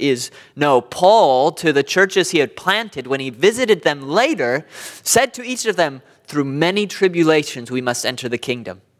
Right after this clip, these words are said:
But do you know what that same verse says? He strengthened the souls of the brothers. <laughs>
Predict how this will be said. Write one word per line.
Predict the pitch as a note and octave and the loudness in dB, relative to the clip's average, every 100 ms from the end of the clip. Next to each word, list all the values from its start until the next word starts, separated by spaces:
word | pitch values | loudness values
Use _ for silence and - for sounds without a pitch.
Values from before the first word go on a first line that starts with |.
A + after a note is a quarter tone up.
| _ _ _ _ _ _ _ - - | _ _ _ _ _ _ _ -18 -6
But | D3 | -2
do | |
you | F#3 | 2
know | |
what | A#3+ | 2
that | - - | 2 -2
same | - - F#3 G3 G3+ | -6 -2 -2 -2 -4
verse | E3+ F3+ E3 | 0 2 2
says? | - E3+ F3 G#3 - - _ _ _ _ _ _ _ _ | 0 2 2 -4 -14 -18 _ _ _ _ _ _ _ _
He | - C#3 | -4 -4
strengthened | - - - C3+ D3 E3 D#3+ E3 D#3+ | -4 -8 -6 0 0 0 -6 -6 -4
the | C3 | -4
souls | - - C3+ C3 C3+ C#3 C3+ | -4 -4 2 4 4 2 -4
of | - | -6
the | A#2+ | -8
brothers. | G#2 G2+ E2+ - - - | -8 -10 -10 -14 -10 -8
<laughs> | - | -8